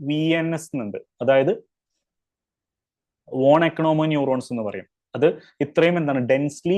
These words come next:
പാക്ഡ് ആണ്. നേരെ മറിച്ച് എലിഫന്റിനെ വെച്ച് നോക്കുന്ന സമയത്ത് അത് എന്താണ് ടെൻ ബില്യൺ ന്യൂറോൺസ് ആണ് പറയുന്നത്. അതുപോലെ ലൂസ്ലി സ്പേസ്ഡ് ആണ്, അതും ഈ പറയുന്ന പോലെ ട്വന്റി തൗസൻഡ് വി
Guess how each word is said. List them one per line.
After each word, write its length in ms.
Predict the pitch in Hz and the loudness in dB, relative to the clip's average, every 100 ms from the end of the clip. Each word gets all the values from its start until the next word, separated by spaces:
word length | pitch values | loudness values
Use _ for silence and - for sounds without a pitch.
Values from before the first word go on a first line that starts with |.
| 196 | 0
പാക്ഡ് 300 | 170 120 120 107 | 0 0 -4 -6
ആണ്. 80 | 98 127 | -6 -2
നേരെ 220 | 160 196 | 0 0
മറിച്ച് 280 | 202 180 190 | -2 0 0
എലിഫന്റിനെ 340 | 160 156 170 190 | 0 -4 -4 -4
വെച്ച് 140 | 180 180 | -4 -4
നോക്കുന്ന 280 | 170 160 160 165 | -6 -6 -6 -6
സമയത്ത് 320 | 160 151 185 208 _ _ _ _ | -4 -4 -6 -8 _ _ _ _
അത് 120 | 156 165 | -2 0
എന്താണ് 240 | 160 151 151 - _ _ _ _ | 0 -2 -4 -12 _ _ _ _
ടെൻ 160 | 175 175 196 160 | 2 2 -4 -2
ബില്യൺ 340 | 165 165 175 175 _ _ 160 | 0 0 -2 -6 _ _ -4
ന്യൂറോൺസ് 440 | 160 151 143 143 143 | 0 0 -2 -4 -6
ആണ് 140 | 107 - _ 143 | -8 -14 _ -2
പറയുന്നത്. 420 | 120 110 104 104 - _ _ _ _ _ _ _ _ _ _ - | -2 -2 -8 -14 -18 _ _ _ _ _ _ _ _ _ _ -16
അതുപോലെ 420 | 82 143 135 156 165 | -8 -2 2 4 4
ലൂസ്ലി 380 | 156 165 165 185 | 4 4 2 0
സ്പേസ്ഡ് 460 | 190 - 151 127 107 | 0 2 0 0 -10
ആണ്, 80 | 95 _ _ _ _ _ _ _ _ _ _ - | -12 _ _ _ _ _ _ _ _ _ _ -10
അതും 280 | 143 151 196 160 | -2 -2 -2 -2
ഈ 40 | 156 | 0
പറയുന്ന 260 | 160 151 151 | 0 0 -2
പോലെ 120 | 156 175 | -2 0
ട്വന്റി 280 | 156 147 170 170 | 0 2 0 2
തൗസൻഡ് 340 | 156 185 196 - | 0 -2 -10 -8
വി 100 | 135 | -2